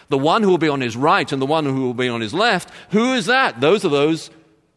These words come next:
who will be crucified with him. Well, that's been long prepared, James and John. And you don't want that anyway.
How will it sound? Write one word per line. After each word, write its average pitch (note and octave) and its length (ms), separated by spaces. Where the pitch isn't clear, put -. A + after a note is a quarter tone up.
who G3 140
will G#3 120
be A3+ 140
crucified C4+ 1080
with A2 300
him. E2+ 460
Well, G#2+ 140
that's F#3 300
been F#2 180
long F#3 400
prepared, F#3 760
James D#2+ 360
and D#2+ 120
John. - 300
And G#2+ 160
you G2 80
don't G#2+ 240
want A2+ 240
that F2 180
anyway. C#3 460